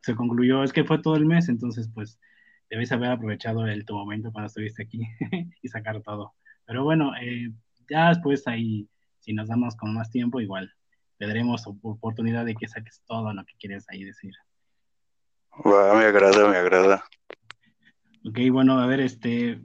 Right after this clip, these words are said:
Speaker 1: vamos a empezar. Eh, que-, quiero abrir este, este episodio con, con una pregunta y quisiera ver qué, cuál es su opinión de ustedes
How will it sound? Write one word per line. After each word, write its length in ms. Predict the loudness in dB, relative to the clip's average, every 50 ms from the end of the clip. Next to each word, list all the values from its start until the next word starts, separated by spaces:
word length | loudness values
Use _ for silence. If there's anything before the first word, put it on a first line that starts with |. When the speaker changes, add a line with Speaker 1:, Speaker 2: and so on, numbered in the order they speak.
| -20 _ _
Speaker 1:
vamos 280 | -4 0 4 4 4
a 40 | 4
empezar. 420 | 2 0 -4 -6 -8 -8 -8 -10 _
Eh, 260 | _ -6 -4 -4 -4 -2
que-, 180 | -2 -4 -2 0
quiero 420 | 0 2 2 4 2 2 -2 -4 -4
abrir 480 | -2 2 2 2 2 2 0 -4 -6 -12 _
este, 760 | -16 -12 -12 -12 -12 -14 _ -18 -18 -18 -18 -18 -20 _ _ _ _
este 180 | _ _ -10
episodio 480 | -10 -10 -12 -10 -6 -4 -2 -2 -4 -6
con, 400 | -10 -14 -14 -14 -14 -16 -18 _ _ _ _ _ _
con 160 | _ -8 -4
una 200 | -2 -2 -2 -4
pregunta 640 | -6 -8 -6 -4 0 0 0 0 0 -2 -4 -4 -8 _ _ _ _ _ _ _ _ _ _ _ _ _ _ _ _ _
y 480 | -10 -6 -6 -4 -4 -6 -6 -8 -12
quisiera 400 | -14 _ -14 -6 -2 0 0 0
ver 160 | 0 -2 -4 -2
qué, 260 | -2 -2 -2 -2 -6 _ _ _ _ _ _
cuál 160 | -6 -4 -4
es 80 | -2 -4
su 60 | -4
opinión 320 | -4 -2 -2 -2 -2 -2
de 60 | -4
ustedes 460 | -6 -8 -6 -6 -4 -4 -6 -8 -12